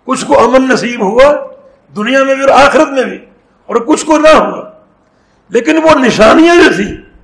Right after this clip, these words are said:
وہ ان کی زندگی کے ساتھ جو ہیں وہ منسلک تھیں۔ جب تک وہ انبیاء رہے، نشانیاں رہیں،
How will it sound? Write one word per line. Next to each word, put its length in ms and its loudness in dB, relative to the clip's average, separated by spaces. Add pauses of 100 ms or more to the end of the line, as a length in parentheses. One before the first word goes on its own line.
(440)
وہ 160 -4
ان 120 -4
کی 120 -6
زندگی 440 -4
کے 120 -4
ساتھ 380 -2 (580)
جو 180 -4
ہیں 100 -2 (140)
وہ 260 -4 (160)
منسلک 480 -14
تھیں۔ 120 -20 (680)
جب 200 -6
تک 180 -4
وہ 140 0
انبیاء 340 0
رہے، 380 -2 (380)
نشانیاں 460 -2
رہیں، 260 -4